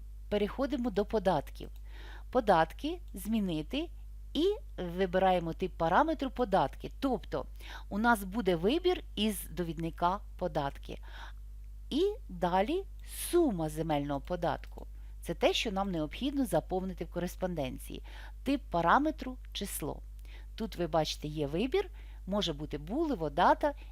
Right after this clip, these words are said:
і далі об'єкти системи. Число. Все. Ось таким чином. Е, але, е, це, ця, е, типова операція нам надає змогу заповнювати потім всі,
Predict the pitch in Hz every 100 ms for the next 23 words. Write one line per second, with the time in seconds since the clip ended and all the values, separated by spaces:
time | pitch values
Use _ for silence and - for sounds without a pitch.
0 | - 247 330 165 165 208 226 165 151 147
1 | 170 - 165 - 165 - - 147 139 135
2 | - - - - - - - 262 - 143
3 | 131 - - - - - - - 220 160
4 | - - - - - - 349 403 - -
5 | 277 269 - 190 139 - - - - -
6 | - - - - - - 202 185 180 170
7 | - - 240 285 190 143 170 - - -
8 | - 190 196 196 180 - - 302 359 -
9 | - 196 - 277 294 254 - 180 185 185
10 | 185 175 269 285 226 208 202 233 285 427
11 | - 202 165 156 - 208 254 233 226 226
12 | 240 208 226 330 349 208 - - 180 214
13 | 269 320 302 208 185 185 - 262 269 190
14 | 180 - 226 285 330